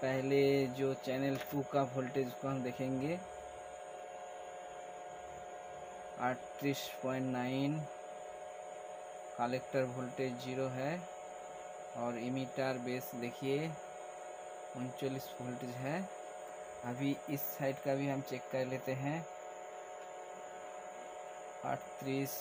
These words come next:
पॉइंट सेवन, अड़तीस पॉइंट सेवन सिक्स और कलेक्टर वोल्ट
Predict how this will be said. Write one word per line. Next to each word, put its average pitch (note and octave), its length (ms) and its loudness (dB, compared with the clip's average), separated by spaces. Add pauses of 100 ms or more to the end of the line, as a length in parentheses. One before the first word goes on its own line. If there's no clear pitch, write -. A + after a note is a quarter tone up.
(160)
पॉइंट C3 260 2
सेवन, C3+ 680 0 (2250)
अड़तीस A#2+ 440 -4
पॉइंट C3 380 2
सेवन B2+ 340 -2
सिक्स - 720 -2 (1080)
और A2+ 220 -2 (200)
कलेक्टर B2 480 4
वोल्ट B2 320 2